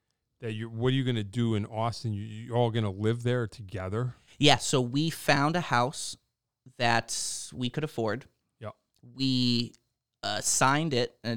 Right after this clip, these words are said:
Speaker 2: signed a lease without even seeing it. We
Speaker 1: Whoa.
Speaker 2: literally just, the guy, it wasn't like
Speaker 1: Had
Speaker 2: a
Speaker 1: you
Speaker 2: big
Speaker 1: ever even
Speaker 2: realtor.
Speaker 1: been to Austin before?
Speaker 2: No,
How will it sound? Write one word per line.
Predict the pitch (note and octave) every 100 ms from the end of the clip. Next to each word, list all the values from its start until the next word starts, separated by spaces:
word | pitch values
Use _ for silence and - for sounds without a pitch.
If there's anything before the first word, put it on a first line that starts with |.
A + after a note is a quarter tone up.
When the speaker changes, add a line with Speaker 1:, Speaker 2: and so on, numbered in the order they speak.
| B2+
Speaker 2:
signed | - C#3+ D3 D3+
a |
lease | B2 C3 A#2+ - -
without | B2+ B2+ C3
even | C3 A#2
seeing | A#2 - G2+ F2+
it. | B1 - _
We | G#2+ A#2+
Speaker 1:
Whoa. | B2
Speaker 2:
literally | C3+ C3+ C3
just, | A#2+ B2 -
the | A#2+
guy, | A2+ B2 B2 B2 A#2+ A#2 - _ _
it | - D3+
wasn't | D3+ E3+ F3
like | D3
Speaker 1:
Had | D3+
Speaker 2:
a |
Speaker 1:
you | C3+
Speaker 2:
big | C#3
Speaker 1:
ever | C#3+
even | C#3+ B2+
Speaker 2:
realtor. | B2+
Speaker 1:
been | - A#2+
to | A#2
Austin | G2 F#2 G2+ C#3
before? | C3 C#3 D3+ D3
Speaker 2:
No, | B2+ A2